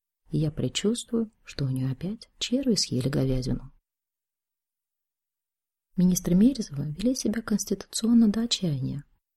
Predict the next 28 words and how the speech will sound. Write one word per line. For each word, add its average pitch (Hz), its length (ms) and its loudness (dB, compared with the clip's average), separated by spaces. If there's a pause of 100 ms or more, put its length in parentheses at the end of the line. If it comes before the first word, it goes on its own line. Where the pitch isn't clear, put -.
(1000)
Порой 247 380 4
мы 233 160 8
почти - 380 0
недоумевали, 226 800 6 (240)
кто - 200 2
у 247 60 4
кого 240 280 0
служит, 143 580 -2 (500)
они 139 320 0
у 226 80 6
нас 262 360 2
или 254 200 6
мы 254 220 8
у 123 120 -2
них. 127 300 -6 (1400)
Барина 254 340 8
любили, 160 580 0 (160)
были 262 220 0
ему 147 180 6
преданы, 175 580 2 (280)
но 247 120 6
в 262 40 -8
грош 285 260 4
не 156 100 0
ставили 135 360 -2
его 143 160 0
приказаний, 160 680 0
вольничали, 196 640 2